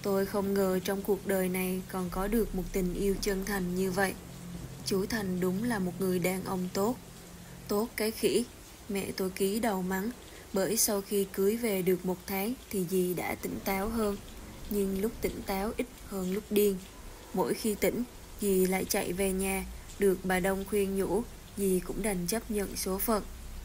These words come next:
Chú Thành lúc đầu còn yêu thương dì, rồi càng ngày càng bộc lộ bản chất. Mỗi khi dì lên cơn điên loạn, chú không còn chăm sóc dì nữa, thường xuyên đánh đập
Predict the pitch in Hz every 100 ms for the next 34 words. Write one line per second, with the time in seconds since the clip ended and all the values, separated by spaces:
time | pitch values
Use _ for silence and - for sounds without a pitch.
0 | - - - 202 202 240 202 180 185 240
1 | 220 190 180 175 185 185 202 196 208 202
2 | 196 196 190 185 - - - - 208 190
3 | 202 196 190 196 196 196 190 196 190 180
4 | 185 180 196 180 180 - 202 247 269 -
5 | - - - - - 208 196 - - 220
6 | 208 196 208 190 185 196 196 202 196 202
7 | 196 196 190 180 - - - - 214 214
8 | 269 - 226 208 196 185 175 190 190 240
9 | - 220 196 180 - 233 - - - 214
10 | 185 180 202 196 190 196 233 233